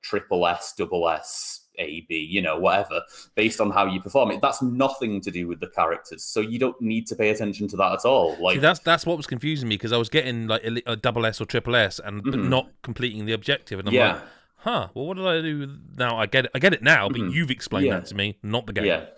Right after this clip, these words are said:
Speaker 1: the game definitely
Speaker 2: Yeah,
Speaker 1: didn't.
Speaker 2: no, I get it now. I hundred percent get it. Like, yeah, okay, I, I
Speaker 1: And
Speaker 2: kinda,
Speaker 1: then
Speaker 2: yeah.
Speaker 1: alongside this as well, it, it does go even deeper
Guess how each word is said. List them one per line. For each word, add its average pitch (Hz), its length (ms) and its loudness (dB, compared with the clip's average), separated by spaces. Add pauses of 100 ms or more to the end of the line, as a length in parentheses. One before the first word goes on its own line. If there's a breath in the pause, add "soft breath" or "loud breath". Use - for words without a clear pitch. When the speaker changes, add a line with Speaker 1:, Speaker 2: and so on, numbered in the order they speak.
(120)
Speaker 1:
the 127 80 4
game 113 320 2
definitely 95 420 0
Speaker 2:
Yeah, 98 60 2
Speaker 1:
didn't. 117 100 4
Speaker 2:
no, 131 140 6
I 151 60 6
get 185 180 4
it 135 80 -2
now. 143 240 4
I 113 60 4
hundred 151 260 2
percent 110 240 -4
get 98 140 0
it. 98 80 -2
Like, 107 260 -2 (340)
yeah, 104 240 0
okay, 107 260 -4
I, 110 120 0
I - 0 -
Speaker 1:
And 127 180 -4
Speaker 2:
kinda, 143 160 4
Speaker 1:
then 160 400 0
Speaker 2:
yeah. 95 200 -6 (180)
Speaker 1:
alongside 160 720 2
this 131 240 2
as 104 120 -8
well, 101 280 4
it, 92 160 -4
it 139 240 -4
does 151 180 0
go 135 180 2
even 117 320 2
deeper 120 380 -2